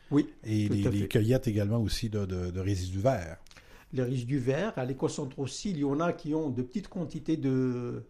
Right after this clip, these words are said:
Speaker 1: de résidus de construction. Il fait un, il y a une personne qui fait une petite rénovation, du gypse, euh,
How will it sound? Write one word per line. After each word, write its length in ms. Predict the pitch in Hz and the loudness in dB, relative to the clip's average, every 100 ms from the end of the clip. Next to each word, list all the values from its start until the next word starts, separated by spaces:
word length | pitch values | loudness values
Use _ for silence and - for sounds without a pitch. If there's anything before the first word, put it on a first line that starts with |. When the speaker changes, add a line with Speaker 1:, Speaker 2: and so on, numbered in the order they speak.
| - | -6
Speaker 1:
de 120 | 131 | -2
résidus 300 | 123 143 151 | 0 0 0
de 60 | |
construction. 960 | - 151 127 135 - - 139 165 185 175 | 0 0 0 -4 -4 -2 2 2 2 4
Il 160 | 131 117 | 4 2
fait 260 | - 127 | 0 2
un, 400 | 123 120 120 117 | 2 0 -2 -4
il 180 | 113 135 | -6 -4
y 40 | |
a 20 | 127 | -4
une 80 | |
personne 380 | 117 120 - 143 | -4 -6 -4 -6
qui 100 | 131 | -6
fait 140 | 127 127 | 0 0
une 60 | |
petite 180 | 117 135 | 2 -2
rénovation, 680 | 135 127 117 110 - 143 151 | -2 -2 0 -2 -2 -2 -2
du 220 | 123 107 | -2 -6
gypse, 640 | 101 127 147 143 - - 127 | -6 -4 -2 -2 -4 -8 -4
euh, 200 | 117 | -4